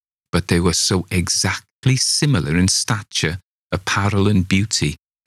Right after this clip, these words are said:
that he could not see the slightest difference between them. They were such perfect counterparts of each other that it seemed quite impossible to say which of them had promised to be his bride,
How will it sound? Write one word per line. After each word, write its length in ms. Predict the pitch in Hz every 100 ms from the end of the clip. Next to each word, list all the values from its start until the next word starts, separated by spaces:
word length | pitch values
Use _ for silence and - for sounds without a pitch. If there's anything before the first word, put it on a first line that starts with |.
| _
that 160 | - -
he 160 | 131
could 260 | 123 147 135
not 380 | 139 151 156 -
see 380 | - 143 135
the 100 | 120
slightest 840 | 95 - - 113 120 123 - - -
difference 440 | 104 - - 101
between 500 | - 107 - 73 73
them. 180 | - - - _ _ _ _ _ _ _
They 100 | 87
were 120 | 82
such 380 | 80 - - -
perfect 580 | - 113 110 - 104 -
counterparts 760 | - 110 113 90 - 85 78 -
of 100 | 80
each 200 | 80 -
other 280 | 73 - - _ _ _ -
that 100 | 87
it 80 | 87
seemed 400 | - 104 92 -
quite 280 | - 123 135
impossible 560 | 123 113 - - 117
to 100 | -
say 260 | - 92 87
which 300 | 90 90 -
of 140 | 120
them 160 | 85 80
had 160 | 87
promised 360 | - 85 82 -
to 80 | 90
be 120 | 101
his 160 | 113 104
bride, 580 | - 120 120 131 120